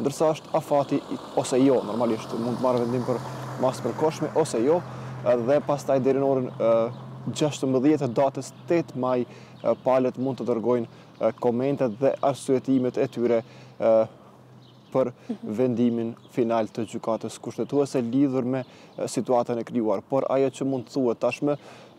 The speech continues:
është, e, se me këtë intervenim, le të themi, të gjykatës kushtetuese ose me këtë, e, përgjigje të shpejtë të gjykatës kushtetuese, e, mund të evitohet çfarëdo skenari, e, ku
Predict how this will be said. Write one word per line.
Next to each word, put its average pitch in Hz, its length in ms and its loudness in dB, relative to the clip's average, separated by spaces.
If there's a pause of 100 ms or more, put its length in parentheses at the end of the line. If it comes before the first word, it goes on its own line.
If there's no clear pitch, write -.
është, 131 260 -2
e, 117 180 2
se - 140 -2
me 123 140 -2
këtë - 260 0
intervenim, 123 520 0
le 117 100 -4
të - 100 -6
themi, 120 200 -2
të 120 160 -8
gjykatës 123 420 -4
kushtetuese 131 640 -2
ose 120 220 -4
me 131 120 -4
këtë, 131 200 2
e, - 480 -2 (300)
përgjigje 131 440 2
të 139 140 -4
shpejtë 127 280 0
të 104 80 -8
gjykatës 123 460 -4
kushtetuese, 135 680 -2
e, - 600 -2
mund 147 280 0
të - 100 0 (100)
evitohet 131 460 0
çfarëdo 131 340 -2
skenari, 113 560 -2 (400)
e, 113 160 4 (760)
ku 135 140 4